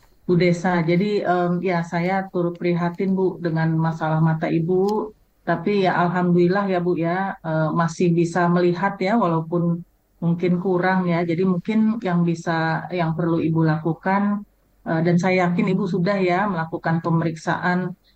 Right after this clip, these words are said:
tetap kontrol, Bu. Jadi kita konservasi atau merawat penglihatan Ibu gitu ya ke dokter mata. Kelihatannya sudah harus ditangani spesialis ya, Bu, ya.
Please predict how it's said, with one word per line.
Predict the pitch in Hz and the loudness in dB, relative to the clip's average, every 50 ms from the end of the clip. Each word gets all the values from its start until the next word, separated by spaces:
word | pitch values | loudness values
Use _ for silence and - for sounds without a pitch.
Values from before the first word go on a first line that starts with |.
| _ _ | _ _
tetap | - 190 185 220 - - - | -4 -2 0 0 0 0 0
kontrol, | 202 190 196 190 196 - 196 202 202 196 196 180 175 | 2 2 2 2 0 2 2 2 4 4 2 2 2
Bu. | 185 180 175 147 | 2 2 2 0
Jadi | - 160 170 170 185 185 185 | 0 -2 -2 0 0 0 -2
kita | 175 175 - 196 196 196 190 190 - - _ | -4 -4 -2 -2 0 0 -2 -4 -8 -12 _
konservasi | - 190 180 175 175 185 180 175 175 - 175 170 165 - - 196 | -4 -2 -2 -2 0 0 -2 -2 0 0 0 0 0 -2 -2 -2
atau | 165 165 - 175 170 | -2 -2 0 0 2
merawat | 165 170 165 165 160 165 170 180 185 180 - - - _ _ - - _ _ | 2 2 2 2 2 2 2 0 0 -4 -8 -18 -20 _ _ -20 -20 _ _
penglihatan | - 165 165 170 165 165 160 160 - 165 160 156 165 | -4 -2 0 0 0 -2 -2 -2 -2 -2 0 0 0
Ibu | 175 160 170 180 175 - 180 170 | 0 2 2 2 0 0 -2 -4
gitu | 165 160 175 165 165 | -2 0 0 0 0
ya | 170 180 196 214 214 - | 0 -2 -2 -4 -6 -6
ke | 175 160 160 160 160 | -4 -2 0 0 0
dokter | 156 - - - 160 160 | -2 -4 -4 -4 -2 0
mata. | 160 160 156 151 160 - - 165 165 160 160 156 156 160 160 | 2 2 2 0 -2 -2 -2 0 0 2 2 0 0 0 0
Kelihatannya | 180 170 170 175 170 170 190 202 202 196 196 - _ _ _ _ | 0 0 0 0 0 2 2 2 0 -2 -6 -12 _ _ _ _
sudah | - - 175 160 160 160 160 160 | -4 -2 0 2 4 4 4 2
harus | 175 170 170 - | 2 0 0 0
ditangani | 160 160 160 160 160 160 160 156 156 156 156 165 175 175 175 | 0 2 2 2 2 2 0 -2 -2 -2 -2 0 0 0 -2
spesialis | 170 - 156 160 160 - 185 165 156 156 151 165 170 170 - 175 | -2 -4 -4 -4 -2 0 0 2 2 2 2 0 0 0 -2 -2
ya, | 160 | -2
Bu, | 156 156 156 147 | 0 0 0 0
ya. | 151 151 151 156 170 185 185 | 0 0 0 0 -2 -2 -4